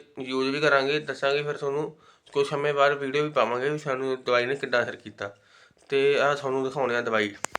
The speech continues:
ਤਾਂ ਹਾਂਜੀ, ਤੁਸੀਂ ਦੇਖ ਸਕਦੇ ਹੋ ਕਿ ਆਪਣੀ ਦਵਾਈ ਪਹੁੰਚ ਚੁੱਕੀ ਹੈ ਤੇ ਇਹ ਆਪਣੀ ਆਨਲਾਈਨ ਆਈ ਹੋਈ ਹੈ। ਤੇ ਹੁਣ ਆਪਾਂ ਨੂੰ ਤੁਹਾਨੂੰ ਖੋਲ੍ਹ ਕੇ ਦਿਖਾਉਂਦੇ ਹਾਂ। ਖੋਲ੍ਹਣ ਵਾਸਤੇ ਆਪਣੇ ਕੋਲ ਹੈਗਾ ਚਾਕੂ।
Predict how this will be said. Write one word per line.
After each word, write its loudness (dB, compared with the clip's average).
ਤਾਂ 4
ਹਾਂਜੀ, 2
ਤੁਸੀਂ -2
ਦੇਖ 4
ਸਕਦੇ 2
ਹੋ 0
ਕਿ -2
ਆਪਣੀ 0
ਦਵਾਈ 4
ਪਹੁੰਚ 0
ਚੁੱਕੀ 0
ਹੈ 2
ਤੇ 0
ਇਹ 2
ਆਪਣੀ 2
ਆਨਲਾਈਨ 2
ਆਈ 2
ਹੋਈ 0
ਹੈ। 0
ਤੇ -6
ਹੁਣ -2
ਆਪਾਂ -2
ਨੂੰ 2
ਤੁਹਾਨੂੰ 0
ਖੋਲ੍ਹ -2
ਕੇ 0
ਦਿਖਾਉਂਦੇ 0
ਹਾਂ। -2
ਖੋਲ੍ਹਣ -2
ਵਾਸਤੇ 0
ਆਪਣੇ -2
ਕੋਲ 0
ਹੈਗਾ 0
ਚਾਕੂ। -2